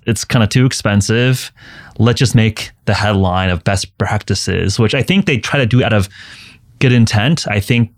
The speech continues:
they thought that the observational studies gave them some hypotheses, but I think they just stretched it a little bit too far, where now it's like,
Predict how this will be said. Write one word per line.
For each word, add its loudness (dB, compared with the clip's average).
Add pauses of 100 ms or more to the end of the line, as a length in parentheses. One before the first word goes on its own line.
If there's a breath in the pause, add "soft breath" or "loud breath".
they 2
thought -4
that -2
the -2 (360)
observational 0
studies 0 (380 loud breath)
gave 2
them 4
some 2
hypotheses, 0
but 2
I 2
think 4
they 2
just -4
stretched -2
it 0
a 2
little 2
bit -4
too 0
far, -6
where 2
now 2
it's -2
like, -4